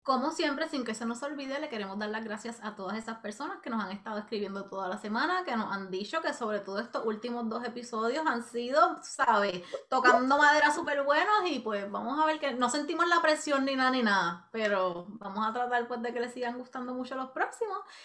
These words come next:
Y como siempre, si ustedes tienen alguna idea de algún tema que quieren que toquemos, que traigamos a alguien, o que ustedes quieren venir y estar aquí con nosotros, también lo pueden hacer. Y siempre recuerden compartir nuestras publicaciones, nuestros episodios,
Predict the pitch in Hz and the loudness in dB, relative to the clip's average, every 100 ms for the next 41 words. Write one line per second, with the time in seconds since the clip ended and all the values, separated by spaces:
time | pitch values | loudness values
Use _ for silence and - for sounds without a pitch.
0 | - - 320 311 269 262 269 370 453 311 | -14 -8 -2 -2 -2 -2 -2 0 -2 -2
1 | - 226 240 277 269 269 269 262 262 262 | -4 -4 -4 -4 -2 -2 -2 -2 -2 0
2 | 233 247 233 220 226 240 226 233 233 214 | 2 2 2 0 -2 0 -2 -2 -4 -4
3 | 208 214 214 214 285 339 330 311 226 202 | -2 -4 -6 -4 -2 -2 -2 -4 -6 -4
4 | 185 190 214 220 208 247 349 320 320 320 | -4 -4 -4 -4 -2 0 0 0 0 0
5 | 262 208 196 - 226 233 269 247 240 226 | 0 -4 -6 -2 -2 0 0 0 0 0
6 | 233 240 - 214 214 226 233 220 220 269 | -2 -4 -8 -2 0 0 -2 -4 -4 -4
7 | 349 339 240 214 208 254 269 330 359 269 | -4 -2 -2 -2 -2 -2 0 -2 -2 -4
8 | 370 - - - _ 320 370 466 494 277 | -6 -10 -20 -20 _ 2 4 4 4 -2
9 | 254 254 277 302 - 294 311 269 233 220 | -2 -2 -2 -4 -6 -4 -2 -2 -4 -4
10 | 226 233 254 247 226 208 208 277 320 339 | -6 -6 -8 -4 -4 -6 -6 -6 -4 -4
11 | 269 233 220 196 196 254 285 320 | -6 -6 -8 -8 -10 -4 -4 -2